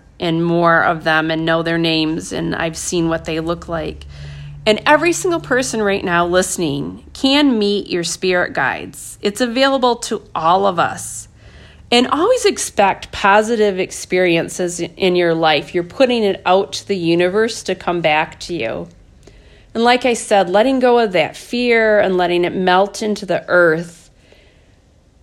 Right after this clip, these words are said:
And knowing that no one can kill your soul. You are empowered.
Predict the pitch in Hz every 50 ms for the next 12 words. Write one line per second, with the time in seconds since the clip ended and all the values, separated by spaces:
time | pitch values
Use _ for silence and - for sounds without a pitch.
0 | _ - 226 220 226 226 220 226 - - 240 233 247 269 311 349 349 302 233 202
1 | 190 185 185 190 208 - - 196 185 196 196 175 160 - - - - 233 220 226
2 | 247 262 285 302 294 277 277 - 220 208 - - 220 202 202 202 185 165 160 165
3 | - - - - 185 180 180 170 156 101 71 - - - - 190 196 226 269 -
4 | - - 226 233 233 233 240 247 247 247 - - 202 185 175 170 - - - 175
5 | 170 175 180 160 143 110 92 - 196 214 214